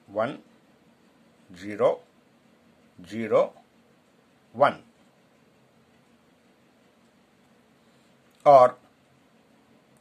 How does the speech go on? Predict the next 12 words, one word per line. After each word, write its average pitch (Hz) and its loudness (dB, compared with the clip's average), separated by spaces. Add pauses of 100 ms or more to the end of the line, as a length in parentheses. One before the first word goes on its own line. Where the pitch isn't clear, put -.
(280)
four, 165 2 (880)
zero, 135 0 (580)
zero, 139 -2 (480)
four. 120 -4 (1400)
These 180 -6
diagonal 196 2
elements 190 -4
are 170 6
equal, 147 2 (440)
remaining 170 -2
elements 165 -4
are 151 6